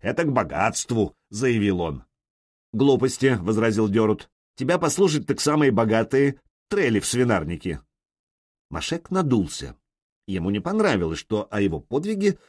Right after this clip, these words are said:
так быстро забыли. «Брат», задушевно сказал ему Сергей, «то, что ты сделал, достойно песни. И эта песня непременно будет написана, если мы вернемся из этого похода живыми».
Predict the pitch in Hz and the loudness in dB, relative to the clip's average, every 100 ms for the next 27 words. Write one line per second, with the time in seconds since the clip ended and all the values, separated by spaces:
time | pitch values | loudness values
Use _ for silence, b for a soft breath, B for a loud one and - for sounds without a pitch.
0 | b - 170 95 92 104 113 165 113 78 | b -4 -2 -2 -4 -4 0 2 0 -2
1 | 60 - _ _ _ _ _ _ _ - | -6 -16 _ _ _ _ _ _ _ -20
2 | 57 76 87 101 101 92 _ _ 78 82 | -12 -6 -2 0 -2 -4 _ _ -12 -8
3 | 80 - 87 78 - 82 82 78 82 78 | -6 -4 -4 -6 -8 -6 -4 -6 -8 -8
4 | 80 76 76 - _ _ _ _ _ _ | -8 -8 -10 -12 _ _ _ _ _ _
5 | _ 165 175 147 110 87 71 156 151 127 | _ -6 -2 -2 -2 -6 -2 2 4 4
6 | 92 90 - 110 117 107 - 107 107 - | 0 -4 -4 -4 -4 -6 -4 -4 -4 -8
7 | 73 57 _ _ _ _ 95 104 107 92 | -12 -14 _ _ _ _ -2 -2 -2 -2
8 | 120 123 123 120 - 113 104 160 170 151 | -2 -2 -2 -2 0 0 0 0 0 2
9 | 147 127 120 - 113 95 87 76 - _ | 2 2 -2 -2 -4 -4 -6 -6 -12 _
10 | _ _ _ 202 208 143 170 147 120 117 | _ _ _ -4 -2 2 4 4 4 2
11 | 151 143 117 95 120 107 95 87 - 101 | 2 2 0 2 0 0 -4 -4 -4 -2
12 | 98 85 117 107 78 65 | -2 0 0 -2 -4 -10